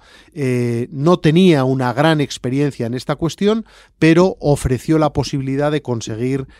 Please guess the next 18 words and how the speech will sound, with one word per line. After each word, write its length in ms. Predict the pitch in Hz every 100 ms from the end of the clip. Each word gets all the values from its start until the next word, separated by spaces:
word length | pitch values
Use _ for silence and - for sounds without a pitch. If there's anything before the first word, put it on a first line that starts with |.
| -
mascarillas 880 | - 123 131 - - 131 147 151 147
a 80 | 120
través 320 | 107 107 113
de 100 | 113
brokers 640 | 110 135 139 - 123 117 120
en 300 | 113 113 113
Hong 280 | - 139
Kong 280 | 135 180 214 - - - _
y 160 | 190 151
llevándose 640 | 160 156 175 180 170 -
un 120 | 175
beneficio 680 | 160 156 - 160 - 175 185 196
de 220 | 135 143
unos 260 | 135 127 -
cincuenta 580 | 135 127 156 170 165
céntimos 460 | 143 147 143 135 127
por 160 | 117 110
mascarilla. 560 | 101 - 107 110 -